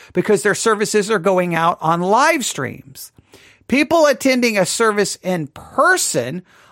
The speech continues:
often have a better experience. The congr-, congregation singing resounds in the actual church building.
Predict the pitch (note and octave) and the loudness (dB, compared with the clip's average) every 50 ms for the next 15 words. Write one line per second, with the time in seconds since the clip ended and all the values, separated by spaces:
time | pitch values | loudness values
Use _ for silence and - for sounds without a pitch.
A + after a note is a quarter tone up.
0 | _ - E3 G#3+ C4 - - - C#4 B3 A3+ G3+ F#3 G#3 G#3+ F#3+ G#3 F3 D#3+ G3+ | _ -2 0 2 2 2 0 0 0 0 2 2 2 0 0 0 0 0 0 0
1 | G3 F#3 F3+ F3 E3 - - - - D#4 D#4+ D4+ B3 E3 B2 G#2 - - - - | 0 0 0 -2 -2 -4 -6 -4 -2 0 2 2 2 0 -2 -6 -12 -16 -18 -20
2 | - _ - - - - F3+ F3 - G#3 A3+ A#3 G3+ G#3 A3 G#3 - G3 A3 A3+ | -20 _ -20 -16 -8 -6 -6 -2 0 0 0 0 0 -2 -2 -2 -2 -2 0 0
3 | A3 A3+ G3+ G#3+ G3+ G3 - G3 E3+ - - B3+ B3+ B3 A#3+ G#3+ G3 F#3 G3 F3+ | 0 0 2 0 0 0 -2 -6 -6 -4 -4 -2 -2 0 0 -2 -2 0 0 0
4 | C#3+ C3 G3 G#3 G3+ G#3 G#3+ G#3 F3 F3+ F#3+ F#3 F3+ - - E3+ F#3+ - - - | 0 0 0 0 2 2 2 0 0 -2 -2 -2 -4 -2 -2 -2 -2 -2 -4 -6
5 | F3+ - - - C4+ D4+ C4+ - - D3+ A#2+ A2+ A#2 A2+ G#2+ G#2+ | -8 -6 -2 -2 -2 -2 -2 -4 -6 -6 -6 -6 -8 -10 -12 -12